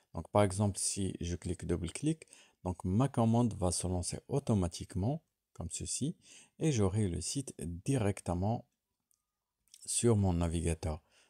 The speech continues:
Donc, c'est à peu près, euh, comme un raccourci, mais ici, je peux préciser exactement ce que je veux. Par exemple, je peux préciser, euh, la navigation privée, et cetera, ou bien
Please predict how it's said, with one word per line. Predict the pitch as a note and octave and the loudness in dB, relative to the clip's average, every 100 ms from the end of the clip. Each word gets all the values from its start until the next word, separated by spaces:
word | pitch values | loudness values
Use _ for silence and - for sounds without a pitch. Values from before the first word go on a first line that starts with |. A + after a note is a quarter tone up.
| _ | _
Donc, | F2 - | -6 -2
c'est | A2+ | 2
à | A2 | 2
peu | A2+ G#2 | 2 -2
près, | - B2 C3 - | 0 0 0 0
euh, | F#2 F2+ E2+ | 2 2 2
comme | E2 B2 | 2 2
un | A2 F#2 | 4 4
raccourci, | F2 - F2+ - D#3 D#3+ - - - - | 0 -2 -4 -2 -4 -6 -12 -18 -20 -2
mais | G#2 A#2+ - | 2 2 2
ici, | G2 - - A#2+ | 0 0 0 0
je | F#2+ | 0
peux | F#2+ - | -2 -6
préciser | - - - C3+ - A2 G#2+ - | -6 -8 -4 -2 0 2 2 2
exactement | E2+ F2+ - C3+ - A2 A2+ | 0 0 -2 -2 0 2 2
ce | A#2 | 0
que | - | -4
je | F#2 F2+ | -4 -2
veux. | F2 E2+ | -2 -2
Par | E2+ | -2
exemple, | E2+ E2 A2 A#2 - - - - _ | 0 0 0 -2 -8 -14 -20 -20 _
je | F2 | -12
peux | - G#2 | -4 -4
préciser, | - - - F#2+ F2 G2+ G#2+ - | -4 -6 -4 -2 2 4 2 0
euh, | - F2 | 0 2
la | E2+ F2 | 2 2
navigation | F2+ E2+ F2+ E2+ F2+ E2+ | 2 0 -2 -2 -2 -4
privée, | - F2 E2 F2+ G2 | -6 -6 -2 2 2
et | E2+ | 0
cetera, | - - E2 F2+ G#2+ - | -6 -6 -4 0 -2 0
ou | F#2+ | -2
bien | A2 | 2